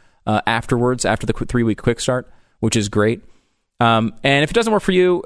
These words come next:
you've tried to solve a massive problem for twenty bucks. Uh, it's not the worst thing in the world. It's worth trying. I know Glenn avoided doing this for a long time, finally tried Relief Factor. It's made a huge difference in your life, uh, his life, and it can make a, a difference in yours too.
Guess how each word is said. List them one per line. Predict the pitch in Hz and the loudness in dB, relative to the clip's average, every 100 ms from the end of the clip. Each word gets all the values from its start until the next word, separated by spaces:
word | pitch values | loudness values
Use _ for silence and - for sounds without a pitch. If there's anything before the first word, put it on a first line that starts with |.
| 50 73 | -8 -4
you've | 147 - | -2 0
tried | 170 170 | 0 0
to | - | 2
solve | 151 127 | 2 2
a | |
massive | 110 117 123 120 - | 2 2 2 -2 0
problem | 139 139 117 | 0 0 -2
for | 101 | -2
twenty | - 113 | 0 0
bucks. | 143 131 - - - | 2 0 -2 -10 -6
Uh, | 107 101 98 98 95 113 | -2 0 2 2 0 0
it's | - | -2
not | 139 | -2
the | 135 | 0
worst | 131 | 0
thing | 139 | -2
in | 113 | -2
the | |
world. | 92 90 | -2 -2
It's | - | -2
worth | 101 107 135 156 - - - - | -4 2 2 2 0 -8 -10 -6
trying. | 143 147 143 87 - - _ _ _ _ | 0 0 0 -4 -10 -20 _ _ _ _
I | - | 0
know | 131 143 | 2 2
Glenn | 120 131 143 151 | 2 2 2 0
avoided | 117 110 123 135 | 0 2 2 2
doing | 120 123 131 | 2 2 2
this | 131 | -2
for | - 104 | 0 0
a | 95 | 2
long | 101 95 | 0 0
time, | 113 120 151 - - _ _ _ _ | -2 -2 -4 -12 -20 _ _ _ _
finally | - 139 120 | 2 2 4
tried | - 113 | 2 2
Relief | 120 123 - | 2 0 0
Factor. | 120 120 | 0 -2
It's | 98 | -2
made | 110 | -2
a | 92 | -2
huge | - 147 - | 0 0 2
difference | 117 113 101 | 0 0 -2
in | 92 | -2
your | 92 | -2
life, | 92 90 - - - | 0 -2 -6 -10 -2
uh, | 101 | 0
his | 101 131 98 | 2 0 0
life, | 92 | 0
and | 92 | -2
it | 98 | -2
can | 127 | 0
make | 120 | 0
a, | 104 | -2
a | 107 | -2
difference | 117 117 | -2 -2
in | 107 | -2
yours | 107 98 | 0 -2
too. | - 123 85 | -2 -2 -2